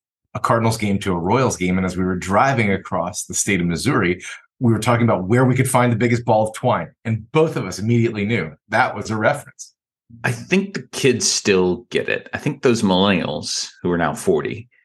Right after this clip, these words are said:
Speaker 2: and the Gen Zers, oh Lord, who knows how old they are, I think they still get it only because that movie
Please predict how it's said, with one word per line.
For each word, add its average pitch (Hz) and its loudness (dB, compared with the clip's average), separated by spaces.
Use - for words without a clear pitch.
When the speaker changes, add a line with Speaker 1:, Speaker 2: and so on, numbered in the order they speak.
Speaker 2:
and 87 0
the 80 2
Gen 95 2
Zers, 80 0
oh 80 -2
Lord, 76 2
who 92 0
knows 87 2
how 82 0
old 76 -4
they 76 0
are, 50 -2
I 92 -6
think 139 -2
they 151 -4
still - 0
get - 0
it 120 2
only 156 2
because 143 -2
that 120 -2
movie 92 -2